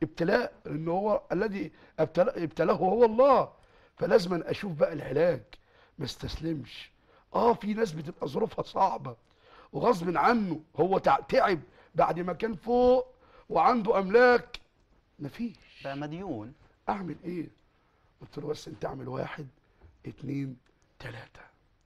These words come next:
Speaker 1: والله يا شيخ أحمد، بفضل الملك، بعد شهرين أو تلاتة لقيته بيرن عليا: "اللهم لك الحمد"، ابتسامة وسرور
Speaker 2: يا سلام.
Speaker 1: وسعادة: "يا شيخ، فاكر أنا فلان الفلاني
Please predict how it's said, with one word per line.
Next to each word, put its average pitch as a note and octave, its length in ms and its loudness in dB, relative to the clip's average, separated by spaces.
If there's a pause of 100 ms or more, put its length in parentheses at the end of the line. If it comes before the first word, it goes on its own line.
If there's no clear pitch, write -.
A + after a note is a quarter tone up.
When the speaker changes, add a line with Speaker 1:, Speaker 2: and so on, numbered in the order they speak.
(720)
Speaker 1:
والله C3+ 240 -4
يا C3+ 40 -6
شيخ - 220 -12
أحمد، - 280 -18 (240)
بفضل C#3+ 380 -8
الملك، C3 580 -10 (680)
بعد E3 240 -8
شهرين D3 380 -8
أو - 100 -10
تلاتة - 400 -14 (640)
لقيته C#3 280 -8
بيرن C3+ 420 -8
عليا: D3+ 520 -8 (960)
"اللهم C#3 440 -4
لك C3+ 200 -8
الحمد"، A#2 380 -12 (320)
ابتسامة B2+ 600 -8 (760)
وسرور C#3 840 -6
Speaker 2:
يا - 80 -20
سلام. C3 180 -12
Speaker 1:
وسعادة: D3+ 580 0
"يا C#3+ 40 -4
شيخ، G3 360 -8
فاكر G3+ 340 -6
أنا F#3+ 160 -2
فلان F#3+ 260 -6
الفلاني F3 560 -4